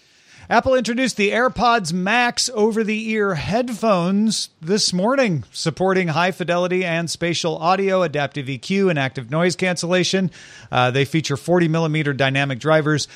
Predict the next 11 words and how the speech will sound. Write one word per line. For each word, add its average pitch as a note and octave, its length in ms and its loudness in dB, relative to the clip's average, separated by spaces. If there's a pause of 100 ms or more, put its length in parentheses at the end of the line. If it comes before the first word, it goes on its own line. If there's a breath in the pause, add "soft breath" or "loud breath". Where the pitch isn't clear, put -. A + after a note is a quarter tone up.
(160 loud breath)
Apple's B2 300 -4
H C#3+ 280 -2
one D#3+ 280 4
chip, - 300 0
that's B2+ 220 -4
the A#2+ 60 -12
same C3+ 220 -4
one C3 160 -2
in B2 40 -4
the A#2 100 -4
AirPods. D3 580 2